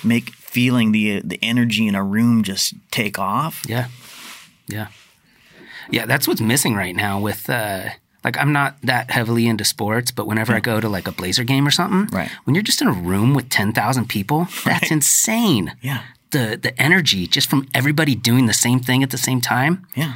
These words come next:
Speaker 2: So powerful.
Speaker 1: I mean, that's, I think that's the,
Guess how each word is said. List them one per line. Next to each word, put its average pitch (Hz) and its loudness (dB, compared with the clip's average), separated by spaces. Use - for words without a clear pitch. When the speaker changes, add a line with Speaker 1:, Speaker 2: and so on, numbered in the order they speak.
Speaker 2:
So - 0
powerful. - -2
Speaker 1:
I 120 2
mean, 117 6
that's, 120 2
I 135 -2
think 123 0
that's 107 0
the, 113 0